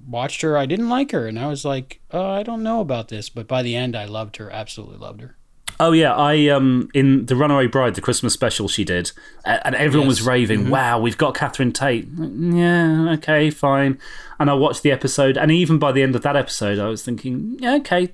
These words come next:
Speaker 2: she, she was all right." And then they announced that they were bringing her back for the whole series, and I thought, "Oh, God," she was, she was fun as a one note, but I, I'm not gonna buy her as a, a season-long companion. And,
Speaker 1: Mm.
Speaker 2: yeah, she's ended up,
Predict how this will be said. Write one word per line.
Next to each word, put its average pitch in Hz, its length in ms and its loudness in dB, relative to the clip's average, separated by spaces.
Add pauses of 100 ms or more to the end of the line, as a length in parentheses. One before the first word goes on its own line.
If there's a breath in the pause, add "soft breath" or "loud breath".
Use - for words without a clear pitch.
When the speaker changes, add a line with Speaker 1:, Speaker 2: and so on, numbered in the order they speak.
Speaker 2:
she, - 260 -10
she - 140 0
was 180 140 4
all 175 100 4
right." 139 300 2 (520 loud breath)
And 147 100 4
then 190 100 4
they 185 140 4
announced 170 320 4
that - 300 -2
they 151 80 4
were 147 100 6
bringing 135 280 2
her 131 60 2
back 143 220 -2
for 147 60 0
the 139 80 2
whole 139 120 2
series, 147 480 2
and 120 100 -6
I - 40 -16
thought, 101 300 -10
"Oh, - 100 -20
God," 113 260 0
she 127 120 0
was, 117 180 0
she - 140 -2
was 120 160 0
fun 135 320 0
as 107 160 -2
a 113 40 2
one 117 320 0
note, 123 380 2
but 104 320 -2 (420)
I, 95 260 -2
I'm 107 240 0
not 104 180 0
gonna 101 160 -4
buy 95 260 0
her 92 120 0
as 92 140 -2
a, 90 240 -4
a 92 60 -8
season-long 90 640 -6
companion. 87 540 -10 (600 loud breath)
And, 101 400 -2
Speaker 1:
Mm. - 440 -10
Speaker 2:
yeah, 87 300 0
she's 113 300 0
ended 104 240 2
up, 92 280 -2